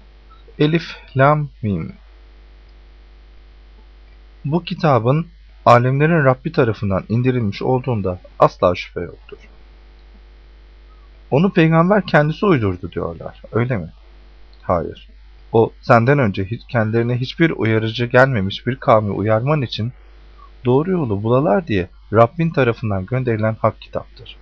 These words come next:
Gökleri, yeri ve bunların arasındakileri altı günde yaratan, sonra arşa istiva eden Allah'tır. Ondan başka ne bir dost ne de bir şefaatçiniz vardır. Artık düşünüp öğüt almaz mısınız?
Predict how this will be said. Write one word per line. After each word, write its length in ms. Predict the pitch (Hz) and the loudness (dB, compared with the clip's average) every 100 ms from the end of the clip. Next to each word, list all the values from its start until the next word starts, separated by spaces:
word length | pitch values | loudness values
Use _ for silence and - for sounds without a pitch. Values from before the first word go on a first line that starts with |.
| - - - - - - - - - - - - - - - - - | -20 -20 -20 -20 -20 -20 -20 -20 -20 -20 -20 -20 -20 -20 -20 -16 2
Gökleri, 580 | 135 147 180 170 175 185 - | 2 4 2 4 2 0 -2
yeri 240 | 127 175 | 0 2
ve 160 | 175 139 | 2 2
bunların 300 | 139 151 165 | 2 2 2
arasındakileri 840 | 123 127 - 120 120 113 117 117 - - | 0 -2 -4 -4 -2 -2 2 2 2 4
altı 300 | 110 - 175 | 4 4 0
günde 300 | 143 110 110 | 0 -2 0
yaratan, 560 | 98 85 - 117 151 - - - - - | 0 -2 -2 -2 -2 -8 -20 -20 -20 -20
sonra 360 | - 170 156 110 | -2 0 0 0
arşa 300 | 113 123 - | 0 -2 -4
istiva 500 | - - 127 147 175 | -6 -6 2 4 4
eden 220 | 123 127 | 2 0
Allah'tır. 640 | - 98 98 - - - - - - - - - - - - - - - - - - | 0 -2 -2 -6 -14 -20 -20 -20 -20 -20 -20 -20 -20 -20 -20 -20 -20 -20 -20 -20 -4
Ondan 340 | 117 131 185 202 | 0 4 4 4
başka 260 | 190 - | 0 0
ne 220 | 113 147 156 | 0 0 0
bir 140 | 123 | 2
dost 280 | 160 165 - | 2 2 -2
ne 160 | 139 | -2
de 120 | 180 170 | 0 -2
bir 80 | |
şefaatçiniz 760 | 165 123 - 117 - 127 117 - | 0 0 2 2 2 -2 -2 -4
vardır. 460 | 82 80 - - - - - - - - - - - - | -8 -8 -16 -20 -20 -20 -20 -20 -20 -20 -20 -20 -20 0
Artık 320 | 123 123 - | 0 0 -8
düşünüp 340 | 120 - 127 110 - | -12 -6 -6 -6 -4
öğüt 260 | 127 127 - | -2 -2 -2
almaz 440 | 107 104 98 - | -2 -2 -4 -6
mısınız? 420 | 90 - - - | -14 -18 -20 -20